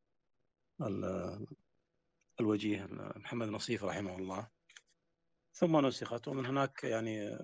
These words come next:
لها قصة، يعني، كيف وصلت إلى الشيخ عبد السلام هارون رحمه الله.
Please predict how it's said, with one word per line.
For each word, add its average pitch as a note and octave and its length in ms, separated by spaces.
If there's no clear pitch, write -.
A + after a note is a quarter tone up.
لها C#3+ 160
قصة، - 380
يعني، G2+ 220
كيف A2+ 200
وصلت G#2+ 460
إلى - 240
الشيخ - 220
عبد G#2 140
السلام G#2 360
هارون G2 340
رحمه F#2+ 280
الله. F2+ 280